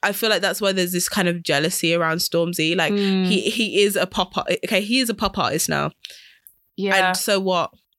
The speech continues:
Speaker 1: <laughs> Like,
Speaker 2: Yeah.
Speaker 1: y-, you know, he's doing the bits and, and yeah, I'm, and I, I'm gonna like the pop side of it.
Speaker 2: Mm.
Speaker 1: I don't care. Yeah, yeah, I do.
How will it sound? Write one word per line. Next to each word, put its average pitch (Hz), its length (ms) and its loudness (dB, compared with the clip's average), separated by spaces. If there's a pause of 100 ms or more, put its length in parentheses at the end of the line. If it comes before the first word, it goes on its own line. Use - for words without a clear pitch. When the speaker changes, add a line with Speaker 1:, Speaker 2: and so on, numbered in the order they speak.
Speaker 1:
<laughs> 359 580 0
Like, 294 360 -2 (220)
Speaker 2:
Yeah. 185 380 0 (100)
Speaker 1:
y-, 214 120 -10 (160)
you 214 180 -2
know, 185 360 2
he's 196 220 0
doing 220 220 2
the 202 80 -2
bits 185 300 0
and, 175 360 0 (300)
and 196 240 0
yeah, 196 360 2
I'm, 202 220 -4 (140)
and 233 180 0
I, 247 120 0
I'm 220 200 0
gonna 233 220 0
like 220 180 0
the 233 80 -2
pop - 220 -4
side 190 260 0
of 185 140 -2
it. - 180 0 (800)
Speaker 2:
Mm. 175 520 0
Speaker 1:
I 208 80 0
don't 214 160 0
care. 226 480 0
Yeah, 190 200 2 (160)
yeah, 220 360 0
I 185 60 0
do. 196 320 0